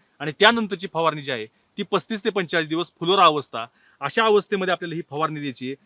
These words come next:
जेणेकरून सुरुवातीपासून अखेरपर्यंत जो रिस्क पिरियड असतो याच्यामध्ये डाउनी मिल्ड्यूपासून एक चांगल्या प्रकारचं प्रोटेक्शन आणि नियंत्रण जे आहे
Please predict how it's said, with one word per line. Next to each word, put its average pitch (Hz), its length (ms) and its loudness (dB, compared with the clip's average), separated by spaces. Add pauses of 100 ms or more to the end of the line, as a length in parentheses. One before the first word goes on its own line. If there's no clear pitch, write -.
(200)
जेणेकरून 185 380 -2
सुरुवातीपासून 202 840 0
अखेरपर्यंत 175 640 -2
जो 185 220 -2
रिस्क 214 260 -8
पिरियड 196 200 2
असतो 127 360 -4 (260)
याच्यामध्ये 220 480 4
डाउनी 196 240 4
मिल्ड्यूपासून 160 520 -6
एक 165 140 -14
चांगल्या 170 280 -2
प्रकारचं 165 340 -4
प्रोटेक्शन 151 380 -10
आणि 151 160 -6
नियंत्रण 147 460 -6
जे 110 80 -10
आहे 101 80 -8